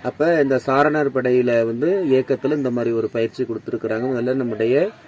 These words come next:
அ, தமிழ்நாடு பாரத சாரண இயக்கத்துக்கு வந்து நம்ம நன்றியை தெரிவித்துக் கொள்வோம். இது வந்து இந்த குன்னூர்ல நடந்துச்சு, மிக சிறப்பான இடம். அ, அதுல இந்த மாணவர்கள், எங்க மகாதேவப்பட்டினம் மாணவர்கள், அவர்கள் எப்படி இந்த பயிற்சி இருந்துச்சுன்னு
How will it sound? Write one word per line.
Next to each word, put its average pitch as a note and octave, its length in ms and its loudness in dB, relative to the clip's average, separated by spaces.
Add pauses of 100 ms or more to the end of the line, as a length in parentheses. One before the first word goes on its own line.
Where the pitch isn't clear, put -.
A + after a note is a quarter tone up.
(420)
அ, A#2 320 -2
தமிழ்நாடு B2+ 540 0
பாரத A2+ 440 0
சாரண A2+ 400 -2
இயக்கத்துக்கு G#2 540 -4
வந்து G2+ 220 -6
நம்ம A2+ 220 -4
நன்றியை G#2+ 420 -2
தெரிவித்துக் G#2 460 -4
கொள்வோம். A2+ 380 -4 (880)
இது C#3 220 2
வந்து C3+ 220 4
இந்த C#3 200 2 (520)
குன்னூர்ல C#3+ 520 2
நடந்துச்சு, A2+ 460 -2
மிக B2+ 220 0
சிறப்பான B2+ 540 0
இடம். A#2+ 380 -2 (1040)
அ, B2 40 -2
அதுல B2 420 0
இந்த C3+ 240 2
மாணவர்கள், C#3+ 600 4
எங்க B2+ 240 2
மகாதேவப்பட்டினம் B2+ 720 2
மாணவர்கள், A#2 760 0
அவர்கள் B2 360 0
எப்படி B2 340 2
இந்த C#3 140 4
பயிற்சி B2+ 400 0
இருந்துச்சுன்னு A#2+ 400 -4